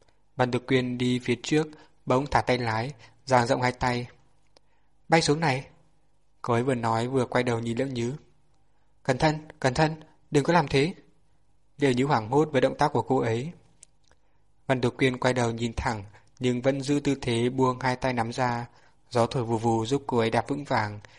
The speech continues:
ánh nắng mặt trời bao trùm cả người cô ấy. Trong khoảnh khắc đó, Liễu Như không cảm thấy lo lắng cho bạn mình nữa. Cô muốn thử xem mình có thể bay lượn được như vậy hay không.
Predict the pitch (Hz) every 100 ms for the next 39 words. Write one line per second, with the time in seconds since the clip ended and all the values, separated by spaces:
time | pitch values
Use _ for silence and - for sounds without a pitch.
0 | - _ _ 117 113 123 127 - 123 113
1 | 113 117 120 - 120 113 110 110 110 127
2 | 123 110 113 160 - _ _ _ - _
3 | _ _ - 127 120 113 - - 123 110
4 | 117 - - - _ - 139 120 120 123
5 | 131 123 123 113 107 117 123 123 113 117
6 | 139 127 113 113 131 151 165 - _ _
7 | _ _ 127 123 120 135 - 131 123 123
8 | 117 117 117 - 120 123 123 131 127 120
9 | 117 123 127 123 120 131 120